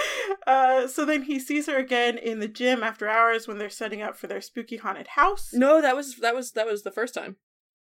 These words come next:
Speaker 1: Nope, you're right, you're right. The
Speaker 2: Which is why, 'cause she recognized him, and that's why she was like, "What the fuck? Are you just stalking me?" She still was taking it awfully chill, but at least this time around it was, or i-, in that way it was, "I met you at the gym,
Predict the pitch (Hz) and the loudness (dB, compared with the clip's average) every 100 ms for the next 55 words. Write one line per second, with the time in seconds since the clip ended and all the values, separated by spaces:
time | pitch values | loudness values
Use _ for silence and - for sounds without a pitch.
0 | _ 247 277 285 285 277 262 269 277 240 | _ 2 2 0 0 0 0 0 2 2
1 | - 208 220 214 208 202 - 226 254 262 | 0 -10 -6 -4 -6 -8 -6 -4 -2 4
2 | 285 262 254 - 226 - 302 220 185 160 | 4 4 0 -2 4 4 2 -2 0 0
3 | 175 180 156 160 180 185 175 180 175 170 | -2 -4 -4 -4 -2 -2 -2 -4 -4 -6
4 | 165 - 180 180 - 185 160 - _ - | -8 -10 -12 -12 -8 -8 -8 -14 _ -10
5 | 165 156 156 - 165 - - - - - | -10 -10 -10 -4 -6 -6 -14 -14 -14 -16
6 | _ _ _ - 311 311 381 - 247 226 | _ _ _ 2 2 6 6 8 6 8
7 | 208 190 196 180 - 165 147 170 175 170 | 4 4 0 -4 -2 -4 -4 -6 -4 -2
8 | 185 196 190 - - 175 175 196 170 165 | -2 -2 -4 -6 -10 -10 -6 -4 -4 -4
9 | 160 160 160 165 160 160 160 156 - - | -6 -6 -6 -8 -6 -8 -8 -10 -14 -12
10 | - - - - - 196 - 208 220 202 | -14 -16 -20 -8 -2 -2 2 2 2 4
11 | 185 170 165 160 156 156 - - 175 175 | 2 2 -2 -2 -4 -6 -6 -6 -4 -6
12 | 165 160 156 156 165 151 | -6 -6 -8 -8 -6 -6